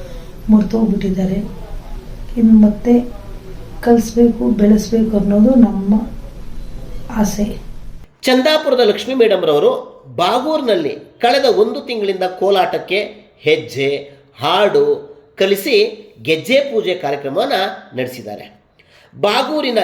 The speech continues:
Speaker 2: ಎಂಟರಿಂದ ಸುಮಾರು ಇಪ್ಪತ್ತು ವರ್ಷ ವಯಸ್ಸಿನ ಇಪ್ಪತ್ತೈದಕ್ಕೂ ಹೆಚ್ಚು ಹೆಣ್ಣು ಮಕ್ಕಳು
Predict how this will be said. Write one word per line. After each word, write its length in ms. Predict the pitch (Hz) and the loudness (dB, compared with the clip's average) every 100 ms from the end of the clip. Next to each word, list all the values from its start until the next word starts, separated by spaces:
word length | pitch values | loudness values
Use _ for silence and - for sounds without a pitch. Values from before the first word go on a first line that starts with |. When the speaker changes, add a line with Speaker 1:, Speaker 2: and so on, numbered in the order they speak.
| 151 | 2
Speaker 2:
ಎಂಟರಿಂದ 440 | 185 277 - 262 226 - | 2 0 -4 -4 -2 -2
ಸುಮಾರು 280 | 185 185 185 | -2 -2 -2
ಇಪ್ಪತ್ತು 440 | 180 226 240 - | -2 0 0 0
ವರ್ಷ 220 | 214 - 190 | -2 0 -2
ವಯಸ್ಸಿನ 360 | 175 165 170 185 226 - - - _ _ _ _ _ | -2 -4 -2 0 0 -4 -16 -20 _ _ _ _ _
ಇಪ್ಪತ್ತೈದಕ್ಕೂ 920 | 170 165 - 269 - 254 233 226 220 | -16 -14 -4 -2 0 0 0 -2 -2
ಹೆಚ್ಚು 380 | 202 196 208 254 | 0 0 0 0
ಹೆಣ್ಣು 240 | 208 190 170 | 2 2 -2
ಮಕ್ಕಳು 640 | 156 214 190 160 156 | -4 2 2 2 -2